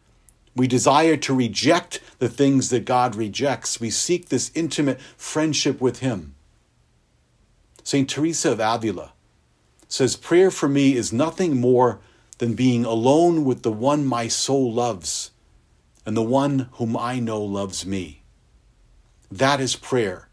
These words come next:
She sought friendship with God and cultivated it. One of the more endearing images that she offers for us is prayer in the Garden of Gethsemane.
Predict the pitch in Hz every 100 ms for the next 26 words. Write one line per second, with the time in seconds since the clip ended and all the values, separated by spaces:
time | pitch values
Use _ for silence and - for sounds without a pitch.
0 | _ _ _ _ - - 127 - 147 135
1 | - - 147 147 143 - 127 127 107 -
2 | 107 87 78 - _ _ _ 110 101 -
3 | 156 156 123 98 90 80 80 - _ _
4 | _ _ _ _ _ _ _ - 117 151
5 | 143 135 131 110 123 143 131 120 120 101
6 | 98 90 104 - 110 107 117 113 104 90
7 | - 98 104 95 - - _ _ _ _
8 | _ _ _ - 107 101 - - 147 139
9 | 127 110 101 104 113 110 101 90 - 98
10 | - - 107 98 87 78